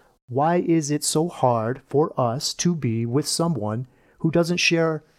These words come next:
our same values and morals and ethics and thoughts? And why is it so hard for us to hear those things that are contrary to what we believe?"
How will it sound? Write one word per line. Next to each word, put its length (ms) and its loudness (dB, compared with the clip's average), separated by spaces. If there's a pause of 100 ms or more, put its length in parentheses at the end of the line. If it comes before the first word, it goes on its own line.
(300)
our 240 4
same 320 0
values 500 0
and 160 0
morals 420 0
and 160 -2
ethics 380 -2
and 160 -2
thoughts? 380 -2 (440)
And 240 2
why 200 2
is 120 2
it 80 -4
so 220 2
hard 420 0
for 220 0
us 160 0
to 160 -2
hear 420 0
those 440 0
things 400 -2
that 240 -2
are 180 0
contrary 640 -2
to 180 -2
what 360 -2
we 100 0
believe?" 580 -2